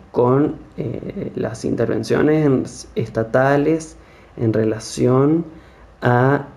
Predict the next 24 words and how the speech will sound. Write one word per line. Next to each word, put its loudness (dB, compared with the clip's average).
eh, -2
los -12
métodos 2
anticonceptivos, 0
etcétera. -4
Y 2
por 4
último, 2
la 2
psiquiatrización -2
del 2
placer 0
perverso 0
tiene 2
que 2
ver 2
con 2
esta 0
medicalización 0
y -2
esta -4
psiquiatrización, 0
más -4
precisamente, 0